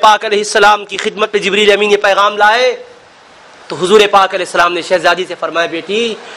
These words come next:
تمہاری سخاوت کو رب کریم نے اپنی بارگاہ میں قبول کیا ہے اور رب کریم کی بارگاہ سے یہ خوشخبری آئی ہے، غم نہ کریں، اللہ پاک یہ فرما رہا ہے کہ آپ کے چاہنے کے مطابق اللہ پاک امت کے ساتھ معاملہ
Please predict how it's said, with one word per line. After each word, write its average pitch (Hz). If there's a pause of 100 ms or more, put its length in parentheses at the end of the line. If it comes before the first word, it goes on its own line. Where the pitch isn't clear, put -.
(500)
تمہاری 202
سخاوت 226
کو 254
رب 220 (100)
کریم 220
نے 214
اپنی 208
بارگاہ 196
میں 214
قبول 226
کیا 240
ہے 240 (680)
اور 196
رب 202 (100)
کریم 214
کی 220
بارگاہ 202
سے 208
یہ 202
خوشخبری 233
آئی 226
ہے، 202 (360)
غم 214
نہ 226
کریں، 262
اللہ 226
پاک 214
یہ 208
فرما 208
رہا 190
ہے 190
کہ 185
آپ -
کے 175 (960)
چاہنے 254
کے 277
مطابق 254
اللہ 240 (100)
پاک 220
امت 214
کے 220
ساتھ 208
معاملہ 220